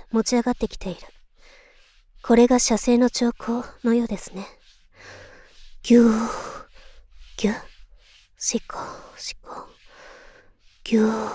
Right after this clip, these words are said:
ギュー。シコ、シコ。ギュー、ギュー。シコ、シコ。もう出る？あ、わかりました。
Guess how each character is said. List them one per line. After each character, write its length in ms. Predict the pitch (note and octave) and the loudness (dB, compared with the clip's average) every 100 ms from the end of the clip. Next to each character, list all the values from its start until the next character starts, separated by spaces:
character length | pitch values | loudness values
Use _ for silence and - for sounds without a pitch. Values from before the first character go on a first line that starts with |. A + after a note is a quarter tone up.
| - - - - _ _ _ _ _ _ | -10 -12 -16 -20 _ _ _ _ _ _
ギ 120 | - A#3 | -4 -4
ュ 20 | |
ー。 40 | - _ _ _ _ _ _ _ _ _ _ | -6 _ _ _ _ _ _ _ _ _ _
シ 300 | - - - | -10 -8 -8
コ、 160 | - - - - _ _ _ - | -10 -14 -16 -18 _ _ _ -14
シ 160 | - - | -14 -12
コ。 160 | - G#3+ - _ _ _ _ _ - _ _ _ _ _ _ | -10 -10 -12 _ _ _ _ _ -20 _ _ _ _ _ _
ギ 160 | - G3+ | -6 -4
ュ 20 | |
ー、 60 | G#3+ G#3+ - - - - - - - _ _ _ _ _ - - | -4 -8 -14 -16 -20 -20 -20 -20 -20 _ _ _ _ _ -20 -16
ギ 100 | - | -10
ュ 40 | |
ー。 60 | G#2+ G#2 - - - - _ - - - - _ _ _ | -8 -8 -10 -14 -18 -20 _ -20 -20 -20 -20 _ _ _
シ 200 | - - - | -10 -10 -10
コ、 80 | - - - - | -16 -14 -14 -18
シ 160 | - - - | -20 -20 -20
コ。 80 | - - - _ _ _ _ _ _ _ _ _ _ _ - | -18 -18 -18 _ _ _ _ _ _ _ _ _ _ _ 4
も 140 | B3 | 6
う 60 | C#4 | 6
出 100 | B3 | 4
る？ 80 | G#3+ A3+ - - _ _ _ _ _ _ _ - | -2 -8 -12 -20 _ _ _ _ _ _ _ -12
あ、 60 | G3 - - - | -12 -12 -14 -10
わ 80 | A3+ | -8
か 140 | - | -4
り 100 | G#3 | -4
ま 140 | G#3+ G#3+ | -4 -6
し 120 | - | -10
た。 120 | - | -16